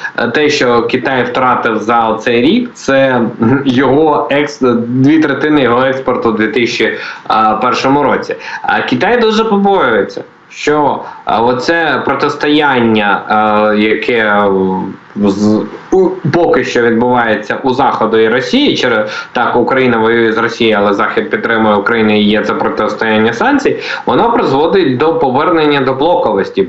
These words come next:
І Китай про це в двадцять другому році казав. Але оце по-,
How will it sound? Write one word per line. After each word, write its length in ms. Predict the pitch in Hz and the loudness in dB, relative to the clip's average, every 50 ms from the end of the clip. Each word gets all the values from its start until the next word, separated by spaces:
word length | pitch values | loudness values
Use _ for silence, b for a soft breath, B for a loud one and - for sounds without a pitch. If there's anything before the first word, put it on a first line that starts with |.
| - - | 0 -2
І 120 | 139 117 | -2 0
Китай 340 | - 143 127 135 135 135 135 | 0 -2 -2 0 -2 -2 -2
про 100 | 135 123 | -2 -4
це 140 | 120 - 120 | -2 -2 -2
в 60 | 113 | 0
двадцять 320 | 110 117 113 - - 131 120 | 0 0 0 0 0 0 0
другому 320 | 123 123 120 123 123 123 | 2 2 2 2 2 2
році 280 | 123 120 113 120 - 110 | 2 0 0 0 -2 -2
казав. 420 | - 120 110 113 110 - - - | -2 -2 -2 0 -2 -2 -2 -2
Але 400 | - - - 113 135 151 156 147 B B B B B B | -2 0 2 2 2 2 0 -2 B B B B B B
оце 240 | - 135 - 165 165 | -4 -2 -2 0 0
по-, 600 | 165 160 147 127 123 127 123 120 120 120 120 113 | 2 2 2 2 2 0 0 0 0 0 2 2